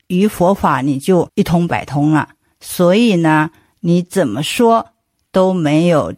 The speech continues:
障碍啊，就是你可以大说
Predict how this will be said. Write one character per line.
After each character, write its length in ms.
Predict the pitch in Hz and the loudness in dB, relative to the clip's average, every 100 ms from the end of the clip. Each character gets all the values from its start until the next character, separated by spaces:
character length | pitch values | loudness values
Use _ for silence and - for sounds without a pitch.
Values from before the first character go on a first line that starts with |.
| - | -12
障 220 | 180 165 | -4 -2
碍 300 | - 165 147 - _ _ | 0 -2 -4 -8 _ _
啊， 280 | 160 135 - _ | -6 -6 -10 _
就 140 | 160 | -8
是 160 | 143 151 | -2 -2
你 100 | 131 | -2
可 140 | - | -4
以 60 | 156 | -4
大 260 | 190 170 | -2 -4
说 440 | 143 180 175 - | -4 -2 0 -2